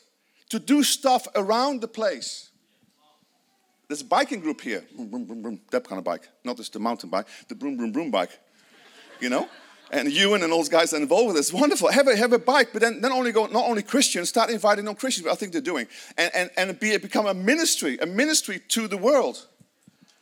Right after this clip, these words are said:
The kids camp, to Rachel and those guys, you know, and, and Sam, the most productive ministry, not in this church, because they're associated to this church. See, not all the people are gonna come into our church. It's not all about our church, right? Yeah.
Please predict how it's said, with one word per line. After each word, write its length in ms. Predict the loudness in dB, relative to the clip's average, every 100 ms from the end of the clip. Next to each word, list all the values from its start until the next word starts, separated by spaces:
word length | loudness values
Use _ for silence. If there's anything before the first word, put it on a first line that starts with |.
| -12
The 80 | -6
kids 320 | -2 0 0
camp, 400 | 2 0 0 -2
to 140 | -2
Rachel 340 | 2 2 2 0
and 100 | -2
those 140 | -2
guys, 300 | 0 -2 -2
you 60 | -4
know, 100 | -6
and, 140 | -6 -6
and 140 | -6
Sam, 400 | 0 0 0 -4 -12 _ _ _ -6
the 100 | 0
most 260 | 2 2 -2
productive 560 | 0 0 0 -8 -6
ministry, 440 | -4 -4 -4 -8 -10 _ _ _ _ _ _ _ _ _ -4
not 160 | -4 0
in 60 |
this 160 | 0 0
church, 240 | 0 -2
because 200 | -4 -6
they're 60 | -4
associated 520 | -2 0 0 0 -4 -6
to 60 |
this 120 | -12
church. 140 | -12 -8 0
See, 120 | 2
not 100 | 4
all 160 | 4
the 80 | 4
people 240 | 2 2 2
are 40 |
gonna 160 | -2 -2
come 240 | -2 -2
into 180 | -2 0
our 60 |
church. 480 | 0 0 0 -2 -12 -14 _ _ _ _ _ _ _ _ _ _ _
It's 100 | 0
not 160 | 2 6
all 160 | 6 6
about 280 | 4 4
our 100 | 4
church, 540 | 2 0 -2 -4 -10 -14 _ _ _ _ _ _ 0
right? 160 | 2 2 0 -16 _ _
Yeah. 60 | _